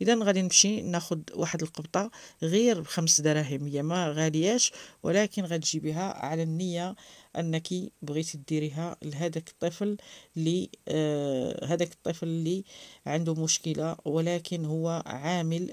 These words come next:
نفسي. دائما الاطباء تيقولوا عامل نفسي، لان مروا علينا هذه المشاكل مع اولادنا، وسبحان الله تعالجوا في اقرب وقت، لان علاج سهل وبسيط، ولكن تعاوني بالقران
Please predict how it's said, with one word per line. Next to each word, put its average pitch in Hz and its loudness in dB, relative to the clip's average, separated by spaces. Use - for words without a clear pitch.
نفسي. 156 -2
دائما 175 -2
الاطباء 160 0
تيقولوا 165 0
عامل 175 -2
نفسي، - 0
لان 180 2
مروا 180 0
علينا 160 -2
هذه 160 0
المشاكل 190 0
مع 151 -4
اولادنا، 185 0
وسبحان 175 -2
الله 165 -2
تعالجوا 175 -2
في - -14
اقرب 175 -2
وقت، - -4
لان 165 0
علاج 165 0
سهل 196 0
وبسيط، 165 0
ولكن 185 0
تعاوني 175 0
بالقران 165 -2